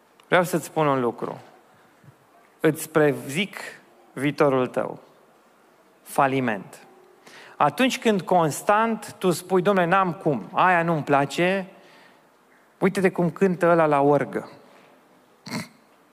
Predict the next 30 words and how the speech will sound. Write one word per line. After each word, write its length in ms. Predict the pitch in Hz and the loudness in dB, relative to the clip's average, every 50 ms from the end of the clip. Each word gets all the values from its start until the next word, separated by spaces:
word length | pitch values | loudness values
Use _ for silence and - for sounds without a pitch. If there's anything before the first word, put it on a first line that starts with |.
| _ _ _ _ _ _ _ _ _ _ _ - | _ _ _ _ _ _ _ _ _ _ _ -4
Tu 100 | - - | -2 0
știi 220 | 127 123 - 160 147 | 0 0 0 -4 -4
ci-, 240 | - - 147 135 - - - | -2 -4 -6 -6 -6 -6 -2
tu 100 | - 151 | 0 0
știi 180 | 127 - - | 2 2 0
că 80 | - 160 | 2 4
eu 80 | 151 | 4
am 360 | 147 156 160 151 143 135 120 - - | 4 4 2 0 -2 -4 -6 -8 -12
șaptesprezece 680 | - - 165 160 160 - 156 120 - - 139 117 - | -4 0 0 0 0 -2 -4 -4 -2 -2 -2 0 0
premii 200 | 143 151 147 143 | 0 2 0 0
câștigate? 760 | 135 - 131 113 - 135 123 123 156 165 147 147 123 104 - - - - - _ _ _ _ _ _ _ _ _ _ _ | -2 -2 -4 -2 -2 -2 0 2 2 2 2 0 -2 -4 -4 -10 -18 -20 -20 _ _ _ _ _ _ _ _ _ _ _
Dar 100 | 175 175 | 2 2
de 80 | 185 | 2
ce 140 | 185 190 202 | 2 0 0
nu 100 | 202 196 | -2 0
vii 120 | 180 185 | -2 -2
să 160 | 180 - 185 170 | -4 -6 -6 -8
spui? 380 | - - - 165 120 95 - - - - _ _ - _ _ _ _ _ _ - | -8 -4 -2 -2 -2 -2 -4 -12 -20 -20 _ _ -20 _ _ _ _ _ _ -10
N-am 280 | - 139 147 147 139 131 | -4 0 0 0 0 -2
cum, 300 | - - 135 127 117 107 | -6 -6 -6 -6 -6 -8
că 320 | - - 110 107 117 117 - - - _ _ _ _ _ _ _ _ _ _ _ _ _ _ _ _ _ _ _ | -8 -8 -8 -6 -6 -8 -10 -12 -20 _ _ _ _ _ _ _ _ _ _ _ _ _ _ _ _ _ _ _
ăsta 260 | - 127 120 - 131 127 | -4 -4 -2 0 0 2
are 120 | 131 131 | 2 2
experiență 840 | 127 123 - - - - 131 123 127 127 131 127 - 131 123 120 117 117 | 0 -2 -6 -12 -6 -4 -2 -2 -2 -2 -4 -4 -4 -2 -2 -2 -2 -2
la 100 | 113 113 | -2 -4
biserică. 680 | 120 127 120 - - 139 123 120 110 - - 120 - - - _ _ _ _ _ - - - _ | -4 -6 -8 -4 -4 -2 -2 -4 -8 -12 -14 -16 -16 -18 -20 _ _ _ _ _ -20 -20 -20 _
Vreau 160 | _ 175 202 202 | _ 0 2 2
să 160 | 202 - 196 | 2 0 2
vă 140 | 170 170 160 | 2 2 2
spun, 480 | 160 - - - 143 120 104 101 - | 0 -2 -2 -2 -2 -2 -2 -4 -10